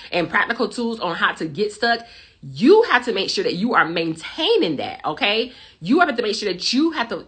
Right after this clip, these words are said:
uh, maintain that by getting yourself out of that funk. God has made you a promise, right?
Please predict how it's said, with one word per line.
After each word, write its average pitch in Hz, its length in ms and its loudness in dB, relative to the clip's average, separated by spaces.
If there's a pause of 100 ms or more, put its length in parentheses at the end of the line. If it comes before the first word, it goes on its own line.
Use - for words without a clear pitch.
(100)
uh, 165 140 4
maintain 170 480 -2
that 220 160 0
by 160 100 2
getting 180 300 -2
yourself 180 320 -4
out 170 120 4
of 165 60 2
that - 240 -4
funk. 170 300 -2 (380)
God 320 260 6
has 277 100 2
made 247 220 4
you 214 80 4
a 185 60 4
promise, - 520 -4
right? 170 340 0